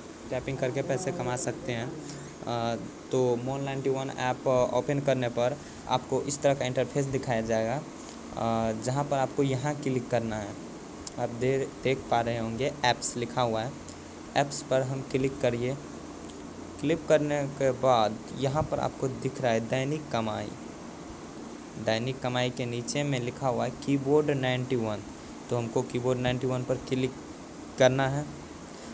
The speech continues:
और आप जो है इसमें से किसी को चुन लीजिए, तो हम जो है Vidmate या फिर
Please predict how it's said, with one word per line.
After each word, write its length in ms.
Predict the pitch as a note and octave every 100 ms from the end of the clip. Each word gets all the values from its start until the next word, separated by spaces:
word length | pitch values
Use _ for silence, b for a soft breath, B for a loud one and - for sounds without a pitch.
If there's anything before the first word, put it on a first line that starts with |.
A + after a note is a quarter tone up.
| B - - -
और 160 | C3
आप 240 | - C#3 C3+
जो 220 | C#3 C#3+
है 300 | C#3+ C#3+ C#3+
इसमें 260 | C#3+ C#3+
से 160 | C#3 D3+
किसी 400 | D3 C#3 - C#3
को 140 | C#3
चुन 340 | C#3+ D3 C3 B2
लीजिए, 320 | A#2+ A#2 B2
तो 500 | A#2+ B2+ B2 A#2+ A2+ - - - - - -
हम 160 | - A#2+
जो 120 | A#2
है 280 | B2 A#2+ A#2 - - - B2
Vidmate 720 | B2+ A#2+ B2 B2+ B2 - -
या 280 | B2 A#2+ A#2
फिर 360 | A#2 B2 A#2